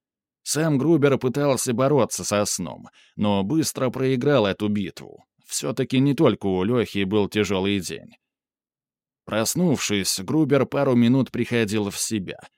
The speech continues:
Так тяжело он ещё никогда не просыпался. Обычно от состояния глубокого сна до состояния бодрствования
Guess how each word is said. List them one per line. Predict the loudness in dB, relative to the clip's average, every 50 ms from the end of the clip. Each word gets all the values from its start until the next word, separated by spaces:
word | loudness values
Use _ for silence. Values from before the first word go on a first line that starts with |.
| _ _ _ _ _ _ _ _ _ _ _
Так | -4 -2 -2 -2 -2 -4
тяжело | -2 -2 -2 0 2 0 2 4 4 4 6 6
он | 6 6 4
ещё | 4 4 2 2 4
никогда | 4 2 2 2 0 -2 0 0 0 0 0
не | -2 -6
просыпался. | -6 -8 -6 -4 -4 -6 -4 -6 -10 -10 -10 -12 -14 -14 -14 -16 -20 _ _ _ _ _ _ _ _ _ _ _ _ _ _ _
Обычно | -4 -4 -2 -2 -2 -2 -2 -2 -2 0 0 2 2
от | 0 0
состояния | 0 -4 -4 -4 -2 -2 0 2 2 4 4 6 6 6 6 4 4
глубокого | 2 2 2 2 4 2 2 2 2 0 0 2
сна | 0 0 2 2 4 4 2 2 0
до | -2 -2
состояния | -2 -2 -4 -4 -2 -2 0 2 2 2 2 2 2 2 2 0
бодрствования | 0 0 0 0 0 0 0 -2 -2 -2 -4 -4 -4 -2 -2 0 0 0 0 0 -2 -2